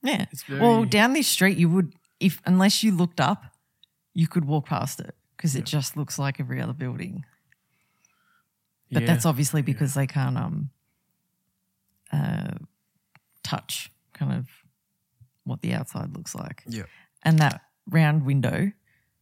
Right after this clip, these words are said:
Speaker 1: everyone from the inside tries to get the shot.
Speaker 2: The shot of?
Speaker 1: The, the Instagram shot.
Speaker 2: Of?
Speaker 1: Sitting at the window.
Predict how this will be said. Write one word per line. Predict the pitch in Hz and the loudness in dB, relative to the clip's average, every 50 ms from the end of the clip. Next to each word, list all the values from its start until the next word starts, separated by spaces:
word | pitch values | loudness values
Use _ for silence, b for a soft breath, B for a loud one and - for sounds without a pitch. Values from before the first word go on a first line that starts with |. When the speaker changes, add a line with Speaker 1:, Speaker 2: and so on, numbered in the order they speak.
| _ _ _ - | _ _ _ -2
Speaker 1:
everyone | 156 139 139 139 139 139 143 139 135 | 0 0 2 2 2 2 0 0 -2
from | - - 139 135 | -4 -4 -4 -2
the | 127 131 | 0 0
inside | 143 147 139 - - - - 175 170 170 | 0 0 -2 -2 -4 -4 -4 -4 -4 -6
tries | - - 120 127 127 - | -6 -6 -4 -4 -4 -6
to | - - | -8 -10
get | - - - - | -10 -10 -10 -8
the | - | -8
shot. | - - - - - - _ _ _ _ _ _ _ _ _ _ | -8 -6 -8 -10 -12 -14 _ _ _ _ _ _ _ _ _ _
Speaker 2:
The | - 117 104 | -10 -8 -8
shot | - - 113 107 104 | -6 -6 -6 -6 -4
of? | 104 104 101 104 104 104 - - _ - - | -4 -6 -6 -6 -8 -10 -14 -18 _ -10 -8
Speaker 1:
The, | - - - - | -8 -8 -8 -10
the | - - | -6 -2
Instagram | 147 156 151 131 - - 156 - - - - - - | 0 0 0 0 -2 -6 -8 -8 -8 -8 -8 -8 -8
shot. | - - - - - - - B B B B B B B B B _ - | -8 -8 -10 -12 -14 -16 -16 B B B B B B B B B _ -10
Speaker 2:
Of? | 117 110 107 107 107 101 101 98 - - - - - _ _ _ - | -8 -8 -6 -6 -8 -8 -10 -12 -14 -18 -20 -20 -20 _ _ _ -20
Speaker 1:
Sitting | - - - 151 143 147 135 | -12 -6 -4 -2 0 0 0
at | 135 - | -2 -4
the | 139 | -4
window. | 135 170 190 180 147 - - 143 | -2 -2 -2 -2 -2 -4 -8 -10